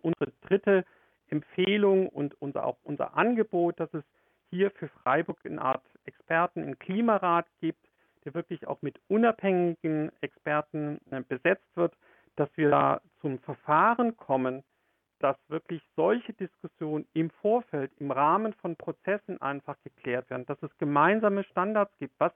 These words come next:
ist überhaupt Klimaneutralität? Wie erreicht man das? Dass man Zielkonflikte zwischen P-V-Ausbau und Architektur, zwischen Eigenversorgung und Fremdversorgung und so weiter, alles, dass man das mal diskutieren kann. Und ich glaube, das würde den Gemeinderäten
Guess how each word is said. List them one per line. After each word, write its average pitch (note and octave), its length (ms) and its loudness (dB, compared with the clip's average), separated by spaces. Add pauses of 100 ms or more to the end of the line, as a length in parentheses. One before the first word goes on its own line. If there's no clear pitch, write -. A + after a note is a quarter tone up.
(140)
ist A3 200 -10
überhaupt E3+ 360 -6
Klimaneutralität? C#3 1120 -6
Wie G3 180 -6
erreicht D#3+ 540 0
man C3+ 160 -4
das? C3 140 -2 (400)
Dass D#3 180 -2
man E3+ 120 0 (100)
Zielkonflikte D#3 960 -4
zwischen F#3 400 0 (400)
P-V-Ausbau E3 1080 0
und D#3 300 -12
Architektur, E3+ 1040 -4 (340)
zwischen E3+ 360 -6
Eigenversorgung E3 840 -2
und - 100 -16
Fremdversorgung D#3 600 -2
und D3 60 -6
so D3+ 60 -6
weiter, D#3 220 -2
alles, E3+ 220 2
dass - 180 -4
man F3+ 140 -2
das G3+ 180 4
mal F#3 100 2
diskutieren A3 800 0
kann. D#3 260 0
Und D3+ 100 -6
ich - 100 -10
glaube, - 200 0
das E3 200 -4
würde A3+ 320 0
den F3+ 100 -2
Gemeinderäten E3+ 760 0